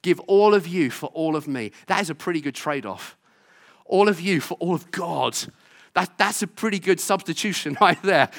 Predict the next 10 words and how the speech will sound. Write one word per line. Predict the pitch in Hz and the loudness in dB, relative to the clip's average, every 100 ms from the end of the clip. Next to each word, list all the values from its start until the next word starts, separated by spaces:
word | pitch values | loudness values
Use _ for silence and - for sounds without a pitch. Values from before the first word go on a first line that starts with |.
| - - | -6 -2
"I'm | 403 | 0
gonna | 415 359 | 2 2
give | 370 349 | 0 -2
you | 180 | 0
my | 185 196 | 2 4
life | 196 151 - - | 4 2 -2 -16
for | _ 165 | _ -12
your | 135 165 143 | -8 -8 -8
life." | 120 - - - - _ _ _ _ _ | -12 -12 -12 -16 -20 _ _ _ _ _
Wow. | - - - - | -12 -10 -10 -12